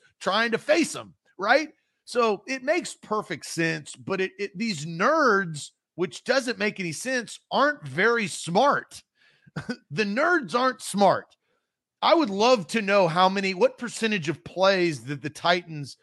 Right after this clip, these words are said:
uh, of games that they've actually watched. If they're true nerds, they'd be able to tell me the percentage. I don't think that they could. <laughs>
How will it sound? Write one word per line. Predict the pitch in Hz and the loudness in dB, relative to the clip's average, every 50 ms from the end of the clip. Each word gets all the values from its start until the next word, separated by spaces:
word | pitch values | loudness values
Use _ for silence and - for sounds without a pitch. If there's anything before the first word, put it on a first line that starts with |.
| _ _ - | _ _ -4
uh, | 180 170 170 | -4 -2 0
of | 175 165 143 123 | 0 -2 -2 0
games | 117 156 160 185 185 170 139 120 | -2 -2 -2 -2 -2 -6 -8 -8
that | 147 143 - | -10 -4 -2
they've | 156 143 135 | -2 0 2
actually | 147 156 151 151 - - 139 120 | 2 2 2 0 -4 -8 -8 -6
watched. | 117 131 151 147 113 82 - - - - _ _ _ _ | -2 0 0 0 0 -2 -6 -14 -20 -20 _ _ _ _
If | 185 180 - | -8 -8 -4
they're | - 190 165 | -4 -6 -6
true | - - - - 285 277 254 | -6 -10 -12 -10 -8 -8 -6
nerds, | 214 196 233 262 254 233 185 143 123 | -4 0 2 2 2 2 0 -2 -2
they'd | 151 180 165 143 | -2 -2 -2 -2
be | 185 202 196 | -2 -2 0
able | 196 185 180 | 0 0 -2
to | 156 151 | -4 -6
tell | 147 - 196 208 | -6 -4 -4 -2
me | 190 185 | -2 -2
the | 156 143 | -4 -6
percentage. | - - 127 - - 214 220 160 104 78 - - - _ _ _ _ 185 - - - 226 214 - - | -8 -10 -12 -10 -8 -8 -8 -8 -10 -12 -14 -20 -20 _ _ _ _ -18 -18 -10 -8 -8 -8 -4 -2
I | - 175 | 0 2
don't | 208 233 - | 2 2 2
think | 208 208 180 | 2 0 2
that | 254 208 147 - | 0 -2 -2 -2
they | 135 110 | -4 -6
could. | - - - 151 120 104 90 - | -6 -6 -6 -6 -6 -6 -8 -12
<laughs> | _ | _